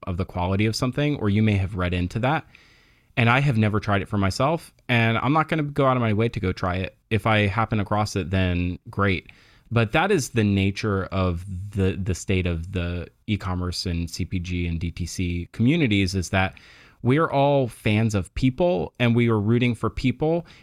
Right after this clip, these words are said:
and the products come second. But in the mind of the customer, the product is first and they don't give a damn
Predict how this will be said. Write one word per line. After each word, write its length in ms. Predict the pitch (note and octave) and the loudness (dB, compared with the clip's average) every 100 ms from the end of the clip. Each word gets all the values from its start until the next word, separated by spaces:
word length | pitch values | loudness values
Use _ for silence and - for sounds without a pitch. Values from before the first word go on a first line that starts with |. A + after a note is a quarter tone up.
| - | -4
and 140 | C3 | 0
the 60 | A#2+ | 0
products 400 | - A2+ A2+ - | 0 -2 -2 -4
come 200 | - G#2 | -2 -2
second. 480 | - G#2+ D3 D3+ D3 - - - | -2 -2 -2 -4 -6 -14 -18 -2
But 240 | A2+ A2+ - | 0 0 0
in 120 | A2+ | 2
the 80 | G#2+ | 4
mind 260 | A#2 D3 | 4 2
of 60 | C#3+ | 0
the 60 | |
customer, 640 | A#2 G#2+ - - G2 F#2 F#2 | -2 -2 -4 -2 2 2 0
the 100 | F#2+ | -2
product 320 | G2+ F#2+ - | -2 -2 -4
is 100 | F#2 | -6
first 400 | - A2 B2+ - | -2 -2 -2 -2
and 100 | G#2+ | 0
they 60 | G#2 | 0
don't 180 | A2 | 0
give 200 | G2+ G2 | 0 -2
a 120 | F2+ F2+ | -2 -4
damn 600 | E2 F2+ F#2 G2 F2 | -4 0 2 4 2